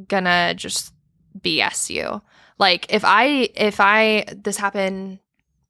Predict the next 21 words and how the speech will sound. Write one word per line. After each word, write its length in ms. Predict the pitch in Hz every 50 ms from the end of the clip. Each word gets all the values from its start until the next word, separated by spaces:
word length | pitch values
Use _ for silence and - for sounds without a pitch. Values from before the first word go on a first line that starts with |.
| _ _ _ _ _ -
in 200 | 202 196 190 190
a 260 | 190 185 185 185 185
meeting 220 | 185 185 185 185
with 100 | 185 180 185
a 40 |
client 240 | - - 190 185 - -
two 140 | - 214
weeks 280 | 202 202 202 202 - -
ago 320 | 190 - 147 143 156 -
that 220 | 180 190 185 - -
she 160 | - - 220
started 280 | - - 226 214 214 190
asking 340 | - 180 190 - - 214 196
me 100 | 190 180
questions 600 | - - 180 190 - - 190 190 185 185 185 - -
about, 540 | 185 180 190 185 180 175 175 180 180 -
um, 400 | - 185 180 175 175 175 175 180
like, 160 | - 180 185 -
some 140 | - 185
keyword 380 | 185 - 202 190 190 190 190 185
research 520 | 185 190 196 - 190 185 185 185 185 -